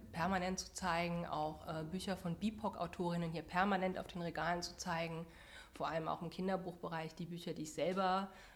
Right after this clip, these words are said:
als, äh, ge-, gerne gelesen habe. Ich bin auch Afrodeutsche und hatte auch, die Kinderbücher wurde ich auch selber nie repräsentiert und, äh, auch das war uns ein Anliegen, das hier zu zeigen und diese Bücher hier herauszustellen.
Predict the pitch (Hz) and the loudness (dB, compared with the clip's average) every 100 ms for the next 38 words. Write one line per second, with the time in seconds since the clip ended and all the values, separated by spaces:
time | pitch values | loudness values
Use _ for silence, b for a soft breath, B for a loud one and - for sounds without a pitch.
0 | - 175 175 - - 165 165 170 170 - | -6 -4 -2 -6 -8 -8 -6 -8 -10 -14
1 | - - - 165 165 170 185 180 180 185 | -20 -14 -4 -2 4 4 6 4 2 4
2 | 185 160 - 151 160 - 170 - 165 170 | 2 2 0 0 0 0 -4 -4 0 2
3 | 175 180 185 175 170 175 - 160 - - | 2 0 -2 -2 -4 -8 -10 -8 -6 -2
4 | 160 165 - - - 170 170 165 160 165 | -2 -4 -14 -16 -12 -10 -8 -8 -8 -8
5 | B B B B B - - 226 220 190 | B B B B B -16 6 10 10 8
6 | 196 180 175 175 175 170 - 185 185 185 | 4 4 4 4 2 0 4 4 6 8
7 | 220 196 196 175 175 165 202 214 214 175 | 8 6 4 0 0 0 6 6 6 4
8 | 170 - - 170 170 170 165 170 165 170 | -4 -6 -6 -4 -2 -4 -4 -4 -4 -2
9 | 170 170 160 156 160 151 - 156 160 156 | -2 -2 -4 -2 -6 -6 -2 -2 -2 -2
10 | 156 151 - 180 - 170 - 160 170 175 | -4 -6 -6 -6 -6 -6 -2 0 2 0
11 | 156 151 170 160 156 - 156 156 156 147 | -2 -6 -6 -6 -6 -6 -6 -6 -6 -6
12 | 147 151 147 - - 151 135 | -4 -6 -6 -10 -10 -10 -10